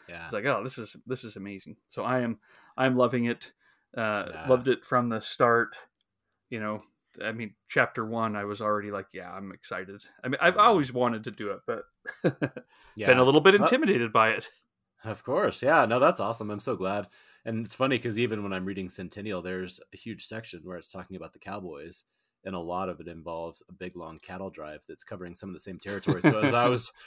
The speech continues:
Speaker 1: reading that, of course, as always, I was like, "Hmm, maybe it's time to revisit
Speaker 2: <laughs>
Speaker 1: the old M-, Mister McMurtry again." So, well, that's awesome. I'm very
Speaker 2: Have
Speaker 1: happy
Speaker 2: you
Speaker 1: to hear it.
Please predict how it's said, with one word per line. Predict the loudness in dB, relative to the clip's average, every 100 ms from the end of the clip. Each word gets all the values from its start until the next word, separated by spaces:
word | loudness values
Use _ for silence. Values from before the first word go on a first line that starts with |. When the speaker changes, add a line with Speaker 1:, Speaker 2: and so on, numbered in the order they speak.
| -14
Speaker 1:
reading | 2 4 6
that, | 8 8 8 2
of | -4 -8 -4
course, | 0 0 -2
as | -4 -4
always, | -2 -4 -4
I | -6
was | -6 -10
like, | -14 -16 -12
"Hmm, | -12 -12 -14
maybe | -12 -8 -8
it's | -10
time | -12 -10 -4 -4 -4
to | -6 -2
revisit | -4 -2 -4 -4 -8
Speaker 2:
<laughs> | -12 -20 -20 -20 -20 _ _ _ _
Speaker 1:
the | -18 -8
old | -4 -4 -4
M-, | -8 -10
Mister | -10 -8
McMurtry | -8 -8 -8 -6 -6
again." | -6 -8 -10
So, | -12 -12 -12 -14 _
well, | -2 0
that's | 0 -2
awesome. | -6 -8 -12 -20 _ _
I'm | -10
very | -4 4
Speaker 2:
Have | 4
Speaker 1:
happy | 4
Speaker 2:
you |
Speaker 1:
to | -2
hear |
it. | -6